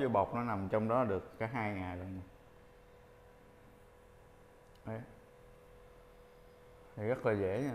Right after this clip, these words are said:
nè. Có cái máy sủi. Cái máy sủi này nó chạy được, ờ, sáu tiếng. Thì nó chạy được tới chiều rồi. Thì, ờ, nhịn thêm chút xíu nữa là tới giờ có điện lên.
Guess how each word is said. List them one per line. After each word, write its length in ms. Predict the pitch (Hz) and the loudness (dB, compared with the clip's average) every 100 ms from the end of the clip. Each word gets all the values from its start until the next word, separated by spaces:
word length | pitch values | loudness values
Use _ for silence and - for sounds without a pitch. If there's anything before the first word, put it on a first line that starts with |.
| 107 | -4
nè. 60 | 101 - - - - - - - - - - - | -6 -10 -20 -20 -20 -20 -20 -20 -20 -20 -18 -14
Có 60 | 120 | -6
cái 80 | 131 | -4
máy 140 | 131 | -4
sủi. 300 | 131 92 92 123 - - | -4 -2 -2 -4 -10 -4
Cái 80 | 175 | 0
máy 100 | 180 | 4
sủi 180 | 113 143 | 6 8
này 100 | 147 | 6
nó 80 | 151 | 6
chạy 200 | 104 120 | 8 8
được, 220 | 107 - | 6 6
ờ, 480 | 123 120 120 117 113 | 10 10 8 4 2
sáu 240 | - 160 | 2 4
tiếng. 340 | 175 165 202 233 - - - - - - - - - - | 4 0 -2 -6 -12 -20 -20 -20 -20 -20 -20 -20 -20 -8
Thì 140 | 104 104 | -2 0
nó 120 | 139 120 | 0 4
chạy 160 | 107 | 6
được 120 | 107 - | 4 2
tới 120 | 147 - | -2 2
chiều 240 | 107 104 | 4 6
rồi. 140 | 101 95 - - - - - - - - - - - - - - | 6 2 -4 -16 -20 -20 -20 -20 -20 -20 -20 -20 -20 -20 -12 -4
Thì, 80 | 117 | 0
ờ, 300 | 120 117 113 | 2 2 2
nhịn 340 | 107 95 110 | 0 0 2
thêm 220 | 120 113 | 2 2
chút 80 | 135 - | 0 0
xíu 200 | 151 156 | 2 2
nữa 200 | 117 117 | 2 2
là 140 | 110 - | 0 0
tới 160 | 123 113 | 0 2
giờ 200 | 95 95 | 0 0
có 80 | 117 | -2
điện 300 | 90 98 | -2 -2
lên. 120 | 107 | -4